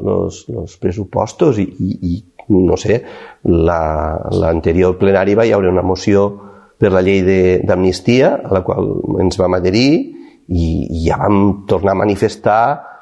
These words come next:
el recolzament total al nostre alcalde, perquè no el jutgen a ells, ens jutgen a tots. Hem compartit banquillo de, d'acusats, hem,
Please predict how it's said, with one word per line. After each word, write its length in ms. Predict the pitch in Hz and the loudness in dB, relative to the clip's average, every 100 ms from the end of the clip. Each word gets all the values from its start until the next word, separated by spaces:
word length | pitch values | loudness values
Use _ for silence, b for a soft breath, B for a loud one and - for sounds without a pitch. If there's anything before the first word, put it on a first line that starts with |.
| - | -2
el 120 | 107 | 0
recolzament 720 | 101 90 95 90 87 95 101 101 | 2 0 -2 -2 -2 0 0 0
total 340 | 110 107 110 | 0 0 0
al 140 | 107 98 | 0 0
nostre 280 | 95 98 113 | 0 0 -2
alcalde, 420 | 107 92 107 120 - | 0 -2 0 -2 -2
perquè 240 | 92 82 | -4 -2
no 100 | 92 | -2
el 80 | 87 | -2
jutgen 300 | 107 123 90 | -2 0 2
a 40 | 87 | 2
ells, 380 | 107 95 - - - | 2 0 -6 -16 -8
ens 140 | 87 | -2
jutgen 400 | 90 87 110 117 - | 0 0 0 -2 -4
a 80 | - | -2
tots. 340 | 104 - - - _ _ _ - - _ B B B | -2 -2 -10 -20 _ _ _ -20 -20 _ B B B
Hem 160 | 120 123 147 | -2 0 0
compartit 580 | 127 104 - 110 110 - | -2 -2 -2 -4 -4 -8
banquillo 640 | 117 117 117 - 131 127 113 | -6 -4 -4 -2 0 2 2
de, 80 | - | 2
d'acusats, 640 | 101 98 95 87 92 - b b b - | 0 0 -2 -4 -6 -12 b b b -2
hem, 140 | 90 | -2